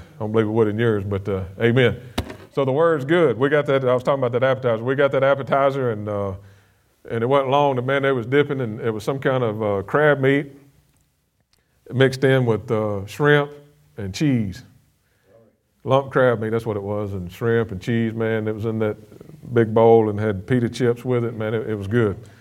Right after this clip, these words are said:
Just set the kind of precedent for, for the rest of the meal that we got. We had a good old steak.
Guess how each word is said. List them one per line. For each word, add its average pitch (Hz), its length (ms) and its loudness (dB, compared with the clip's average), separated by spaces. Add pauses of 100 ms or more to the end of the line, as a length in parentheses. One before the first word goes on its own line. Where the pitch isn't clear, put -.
(320)
Just 127 160 0
set 127 220 6
the 113 80 -4
kind 123 240 4
of 127 60 -10
precedent 120 440 2
for, 107 240 2
for - 260 -8
the 101 80 -4
rest 120 240 4
of 104 60 -6
the 104 60 -6
meal 107 180 0
that 98 80 -2
we 92 100 -4
got. 95 300 -2
We 98 60 -6
had 110 100 0
a 101 60 -4
good 113 160 0
old 107 160 2
steak. 113 400 0